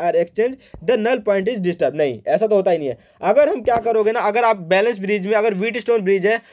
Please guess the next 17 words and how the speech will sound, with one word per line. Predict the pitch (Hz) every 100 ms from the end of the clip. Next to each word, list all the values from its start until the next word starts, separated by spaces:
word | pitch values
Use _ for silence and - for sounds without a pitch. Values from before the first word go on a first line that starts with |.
| _
उसमें | - 202 277
सेल | 269 247 254 220
और | 190 190
galvanometer | 185 196 208 254 226 214
को | 220
एक्सचेंज | 220 - 226 233
करने | 208 196 208
के | 214
बाद | 180 185 190
भी | 233 220 - 156
नल | 180 254
पॉइंट | 226 208 208
आपका | 196 190 196
डिस्टर्ब | 175 - 208 180
नहीं | 175 226
होता | 208 196
है। | 196